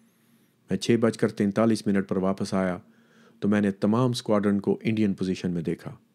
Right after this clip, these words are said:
मैंने उन्हें फिल फौर खड़ा होने को कहा और कैडेट अतीक को याद दिलाया कि किसी को इंडियन पोजीशन की सज़ा देना गैर कानूनी है और कायम मकाम स्क्वाड्रन कमांडर की हैसियत से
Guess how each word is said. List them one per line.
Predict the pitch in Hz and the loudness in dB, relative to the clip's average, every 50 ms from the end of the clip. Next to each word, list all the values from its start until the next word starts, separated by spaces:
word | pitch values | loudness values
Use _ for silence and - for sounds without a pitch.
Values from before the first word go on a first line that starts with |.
| _ _ _ _ _ _ _ _ _ _ _ _ _ _ _ - | _ _ _ _ _ _ _ _ _ _ _ _ _ _ _ -2
मैंने | 104 110 113 110 | 0 2 4 4
उन्हें | 110 107 104 107 98 | 4 4 2 2 0
फिल | - - - 127 117 | 0 2 2 2 2
फौर | - - - 113 110 110 | 2 2 2 2 2 0
खड़ा | - - 107 101 | 0 0 0 0
होने | 95 104 101 98 95 | 2 0 0 0 0
को | - - | -2 -6
कहा | - - 98 95 95 92 95 - _ _ _ _ _ _ _ _ _ - | -8 -6 -4 -4 -4 -6 -6 -10 _ _ _ _ _ _ _ _ _ -4
और | - 101 101 - | -4 -4 -2 0
कैडेट | - 113 110 113 101 - - | 0 2 2 2 0 -2 -4
अतीक | 110 - - 113 107 - | -6 -2 0 0 0 0
को | - 104 | 0 0
याद | 95 95 101 107 107 | 2 4 4 2 2
दिलाया | 101 101 95 95 95 92 90 90 101 - _ _ _ _ _ - | 2 2 2 2 2 0 0 -2 -6 -10 _ _ _ _ _ -14
कि | - | -12
किसी | 107 - 151 107 117 113 | -6 -6 -4 -2 -2 -2
को | - - - - | 0 -2 -2 0
इंडियन | 135 120 117 123 123 113 | 0 2 2 4 2 2
पोजीशन | 98 - 101 98 101 - - 101 | 2 0 0 -2 0 -2 -2 -4
की | 98 - 95 | -4 -4 -4
सज़ा | - - 98 98 104 101 | -2 0 2 2 2 2
देना | 95 98 92 92 90 | 2 2 0 0 0
गैर | 95 98 101 98 | 0 0 -2 0
कानूनी | - 98 92 95 92 92 90 | -2 -2 -2 0 -2 -2 -2
है | 85 92 92 95 107 _ _ - - - _ _ - | -4 -6 -6 -8 -8 _ _ -20 -20 -20 _ _ -6
और | 110 98 - - | -6 -6 -2 -2
कायम | 107 113 110 101 | 0 2 2 0
मकाम | 98 98 - 104 101 104 101 | 0 0 0 0 0 0 0
स्क्वाड्रन | 98 - - 107 107 101 104 98 98 | -2 -4 -2 0 0 2 2 0 0
कमांडर | 98 - 98 98 104 107 104 98 | -2 0 0 0 0 0 0 -2
की | 95 - 90 | -4 -6 -6
हैसियत | 90 92 - - 98 92 90 - | -4 -4 -4 -2 -2 -2 -2 -2
से | - 90 87 87 | -4 -4 -4 -4